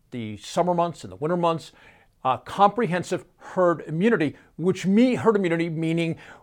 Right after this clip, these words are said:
such a large percentage of the population has already had it and thus has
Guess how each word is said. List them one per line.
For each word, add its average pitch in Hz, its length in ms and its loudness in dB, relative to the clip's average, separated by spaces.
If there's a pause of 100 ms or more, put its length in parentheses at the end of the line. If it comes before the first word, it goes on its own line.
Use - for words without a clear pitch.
such - 280 0
a 156 60 -2
large 170 480 8
percentage 214 420 0
of 190 60 0
the 185 60 4
population 156 640 4
has 135 180 -2
already 120 260 2
had 247 340 8
it 269 320 6 (360)
and 175 140 0
thus 151 220 4
has 165 560 6